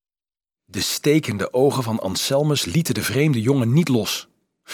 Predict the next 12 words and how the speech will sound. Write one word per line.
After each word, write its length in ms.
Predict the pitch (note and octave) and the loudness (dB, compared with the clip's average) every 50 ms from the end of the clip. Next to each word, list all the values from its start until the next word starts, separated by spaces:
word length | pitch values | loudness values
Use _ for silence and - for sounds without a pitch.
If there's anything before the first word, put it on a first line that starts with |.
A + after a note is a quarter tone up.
| - - - | -14 -10 -4
Maar 100 | - A2+ | -2 0
op 140 | - C#3 G2+ | 0 2 0
het 100 | G#2+ G#2+ | 0 0
ronde 320 | G#2+ B2+ E3 G3+ G#3+ G3+ | 4 6 8 8 8 6
gezicht 400 | - - - - F3 D#3+ - - | 4 2 0 2 0 0 0 -2
van 120 | - A2+ | -6 -4
Johannes 500 | G#2+ G#2 G2+ F2+ B2 C#3 E3 E3 - - - - - | -2 -2 0 0 0 0 0 0 -2 -4 -6 -12 -16
verspreidde 640 | - - - - - - - C#3 A#2 F#2 E2 E2 | -12 -8 -6 -6 -4 -4 -4 -2 -2 -2 -2 -2
zich 280 | D#2+ - F#2+ - - - | -2 -2 -4 -4 -6 -6
een 220 | A2 G2 G#2 A2+ | -8 -8 -8 -4
warme 340 | B2+ E3+ E3+ D#3 - D#2+ - | -4 -2 -2 -2 -2 -2 -2
glimlach. 720 | - - - G3 A3+ A3+ G3+ D#3+ G#2+ E2 - A#1 A1 - | -2 -2 -2 -2 0 0 0 2 0 0 -2 -4 -8 -12